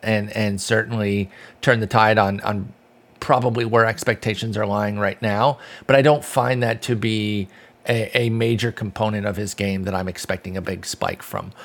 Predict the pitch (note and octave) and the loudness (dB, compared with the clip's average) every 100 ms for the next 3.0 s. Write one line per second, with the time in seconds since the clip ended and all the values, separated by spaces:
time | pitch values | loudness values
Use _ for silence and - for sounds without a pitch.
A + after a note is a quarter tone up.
0 | - - B2+ D#3 F#3+ F#3+ D#3+ C3 A#2 - | -20 -6 4 6 8 6 4 0 -2 0
1 | C3+ B2+ A2 G#2 G2+ - A2+ G2+ - - | 0 2 0 0 -2 -6 -6 -6 -6 -4
2 | G2 F#2 - G#2 F2+ - F#2+ F2 F#2 | -4 -4 -4 -4 -4 -4 0 0 -2